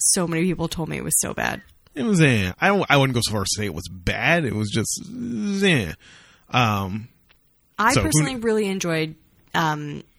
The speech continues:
Speaker 1: uh, Shazam.
Speaker 2: The thing about D C is they went for this stretch for a few years where they were just like, "Fuck it, do everything. Nineteen Jokers. You need a Joker for your movie? Cool, have one." You know, so now we're not limiting it to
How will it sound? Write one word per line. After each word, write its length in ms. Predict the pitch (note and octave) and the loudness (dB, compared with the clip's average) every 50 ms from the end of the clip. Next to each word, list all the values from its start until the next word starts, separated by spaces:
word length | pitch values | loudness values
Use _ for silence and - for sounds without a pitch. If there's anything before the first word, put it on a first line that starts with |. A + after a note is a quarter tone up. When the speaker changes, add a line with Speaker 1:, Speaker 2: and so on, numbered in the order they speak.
| _ - | _ -10
Speaker 1:
uh, 300 | - - C#3+ - - - | -6 -4 -4 -4 -4 -6
Shazam. 440 | D#3+ - - E3+ D#3 - - - - - _ _ _ - | -6 -6 -6 -4 -4 -6 -6 -8 -10 -18 _ _ _ -2
Speaker 2:
The 60 | - B2+ | 2 4
thing 120 | F3 G#3 | 4 6
about 200 | F#3+ F3+ E3 C#3+ | 6 4 2 2
D 100 | D#3 D#3 | 2 0
C 160 | - - D3 | 0 2 0
is 80 | C3 A#2+ - | 0 0 0
they 100 | B2+ A#2+ | 0 2
went 200 | A2+ C3 C#3+ - - | 2 0 0 -2 -2
for 140 | - C3 A#2 | -2 -2 0
this 140 | G#2+ G2+ - | 0 -2 0
stretch 340 | - - - - F3 G3+ F#3+ - - | 0 2 4 6 6 6 4 2 2
for 120 | - B2 | 0 0
a 40 | A2 - | 0 0
few 100 | B2+ A#2+ | 0 0
years 280 | A2+ A2+ A2 G#2+ G#2+ - | 2 2 2 0 0 0
where 60 | A2 A2+ | -2 -2
they 100 | A2 G#2 | -2 -2
were 80 | G2+ | -2
just 240 | F#2 G#2+ G#2+ - - | -2 -2 -2 0 -2
like, 140 | F#2+ F2 - - - | -4 -4 -4 0 4
"Fuck 200 | - G3 F3 - | 4 4 4 2
it, 160 | G#2 - - | -2 -6 -2
do 180 | A2+ C3+ C#3+ C#3+ | 2 4 6 6
everything. 440 | D3+ D#3+ C3+ A2 - - E2 G2 G2+ | 6 4 2 -2 -4 -4 -8 -8 -6
Nineteen 460 | G2 B2 C3+ D3+ D3 - - D3 C#3+ | -2 0 0 0 2 0 0 2 4
Jokers. 420 | B2 B2 C3 C#3+ - - E2+ - - - | 6 6 6 4 4 0 -8 -6 -4 -2
You 80 | A2+ | -2
need 160 | A2+ B2+ C3 | 0 2 2
a 40 | B2 | 2
Joker 260 | G#2+ A2 C3 C#3 - | 4 4 4 4 4
for 140 | C3 - C#3 | 2 0 2
your 100 | C3 B2+ | 2 2
movie? 260 | B2 C3 D3 D3+ E3 | 2 2 2 2 0
Cool, 280 | F3 - - E3+ D3 G#2+ | 0 2 4 4 4 4
have 260 | - - C#3+ C3+ G2 | 2 0 -2 0 -2
one." 120 | F#2+ D#3 - - - | -2 -4 -4 -4 -4
You 120 | A#2 A2 G#2+ | -2 -4 -2
know, 160 | F#2+ F#2 G#2 | -4 -4 -6
so 140 | - - B2+ | -4 -2 0
now 80 | B2 A#2+ | 0 2
we're 60 | B2+ | 2
not 180 | C3+ C#3 A2 A#2+ | 2 0 2 2
limiting 260 | C3 C#3 C#3 C3 A#2+ | 2 4 4 4 2
it 180 | A#2+ A#2 - - | 0 0 0 0
to 220 | B2+ A2 G#2+ G#2+ | 0 2 2 0